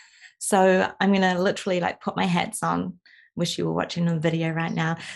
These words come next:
So I'm T G director. Oh, and there's Master T G, which means I get to be with the students, which I love, love, love. And then teaching faculty. There we go.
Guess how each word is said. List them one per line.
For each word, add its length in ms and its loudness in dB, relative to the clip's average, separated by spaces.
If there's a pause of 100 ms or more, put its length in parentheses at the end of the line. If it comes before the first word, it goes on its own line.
So 340 4
I'm 240 4
T 280 6
G 500 0
director. 840 0 (480)
Oh, 240 0
and 180 4
there's 180 4
Master 580 2 (140)
T 260 0
G, 420 -2
which 220 -2
means 240 0
I 100 -6
get 240 -4
to 140 -2 (120)
be 240 2
with 260 -4
the 80 -8
students, 600 -6
which 160 -8
I 240 -8
love, 440 -8
love, 260 -2
love. 440 -2 (440)
And 360 2
then 600 2
teaching 380 0
faculty. 480 2 (600)
There 100 0
we 100 2
go. 340 2